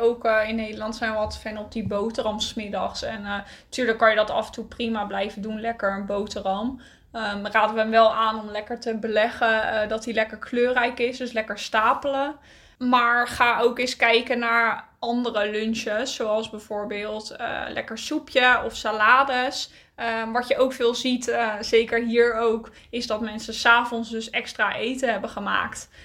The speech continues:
En dat de volgende dag als lunch eten. Dat is gewoon een super simpele manier om net even weer een andere lunch te hebben. Ehm, vaak dan toch vol met, eh, eh, eiwitten, vetten en ook koolhydraten. In plaats van dat je weer je boterhammetje eet.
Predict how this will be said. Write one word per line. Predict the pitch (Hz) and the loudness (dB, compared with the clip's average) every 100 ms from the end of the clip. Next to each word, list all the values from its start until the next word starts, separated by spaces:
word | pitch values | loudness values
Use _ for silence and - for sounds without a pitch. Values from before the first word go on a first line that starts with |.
| - - | -20 -4
En | 240 | 2
dat | 233 226 | 2 0
de | 226 | -6
volgende | - 240 240 | -6 -4 -2
dag | 226 226 220 | -2 -2 -2
als | 214 | -4
lunch | 233 220 247 | -2 -2 -2
eten. | - 233 247 254 247 302 - - _ | 0 0 0 -2 -2 -2 -6 -18 _
Dat | - 233 | -6 -4
is | |
gewoon | - 233 | -2 -2
een | 233 | -2
super | - 269 262 | -4 -2 -2
simpele | 254 254 247 247 226 | -2 0 0 0 -2
manier | 226 226 226 226 | 0 0 0 0
om | 226 220 | 0 -2
net | 214 226 | -2 0
even | 220 - 208 | -2 -4 -6
weer | 214 | -4
een | 208 | -4
andere | - 214 226 208 202 | -6 -4 -2 -2 -2
lunch | 208 233 | 0 -2
te | 247 - | -2 -6
hebben. | 226 202 196 202 233 262 - - | -4 -4 -2 -4 -4 -8 -18 -14
Ehm, | - 214 214 | -8 -6 -4
vaak | 208 233 226 226 | 2 6 6 4
dan | 220 | -6
toch | 220 220 220 | -4 -6 -6
vol | - 214 214 | -6 -6 -6
met, | 208 202 - | -8 -8 -8
eh, | - 208 202 202 220 - - - - - | -6 -6 -6 -10 -14 -14 -12 -12 -12 -14
eh, | 226 208 - | -12 -12 -6
eiwitten, | - 220 208 208 208 | -2 0 -2 -4 0
vetten | 214 214 214 | 2 2 2
en | 214 214 | -2 -2
ook | 208 202 | -6 -4
koolhydraten. | 220 226 220 202 202 185 202 220 214 | -2 -2 -4 -6 -4 -4 -4 -6 -8
In | 220 | -8
plaats | 226 196 202 | -8 -8 -8
van | - | -10
dat | 208 208 | -10 -10
je | - | -10
weer | 202 202 | -6 -6
je | 208 | -6
boterhammetje | 202 208 220 226 - 208 202 - 233 | -8 -8 -8 -12 -12 -12 -12 -12 -8
eet. | 226 311 - | -8 -8 -12